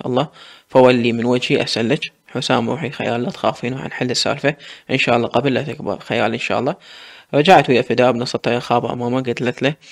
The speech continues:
"أنا ببيت عمك." ذبني يمهم ورجع الأسى. دخلت الصالة لقيتهم خابصين الدنيا بالبيت، خصوصًا باجي وئام،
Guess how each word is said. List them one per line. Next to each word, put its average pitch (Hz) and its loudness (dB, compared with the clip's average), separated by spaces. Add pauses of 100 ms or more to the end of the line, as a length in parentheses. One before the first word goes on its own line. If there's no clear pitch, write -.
(520)
"أنا 131 6
ببيت 123 2
عمك." 113 -2 (720)
ذبني 127 2
يمهم 131 -2
ورجع 120 -2
الأسى. - -2 (440)
دخلت 135 6
الصالة 120 2
لقيتهم 120 -2
خابصين 117 -2
الدنيا 123 -4
بالبيت، 117 -4
خصوصًا 123 0
باجي 117 0
وئام، 123 -2